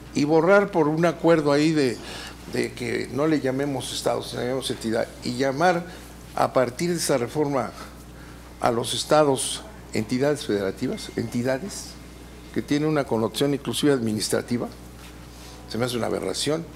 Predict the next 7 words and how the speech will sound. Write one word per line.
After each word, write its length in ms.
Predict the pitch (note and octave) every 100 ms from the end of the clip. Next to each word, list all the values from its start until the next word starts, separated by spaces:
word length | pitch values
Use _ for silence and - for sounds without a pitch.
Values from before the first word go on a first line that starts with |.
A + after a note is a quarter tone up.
| -
histórica, 640 | - - D3+ E3 F3 G#3+ A3+ - - - - - -
inaceptable, 880 | A#2 A#2+ G#2+ G2 - D#3 E3 G3+ G3+ - - - -
nada 160 | D#3
más 180 | F3+ F#3
para 200 | F3+ E3
acomodar 580 | D#3 D3+ D3 D#3 F3+ E3+ D3+ B2+ - D3+
nomenclaturas. 880 | D3+ D3+ C#3 D3+ A#3 A3 D#3+ -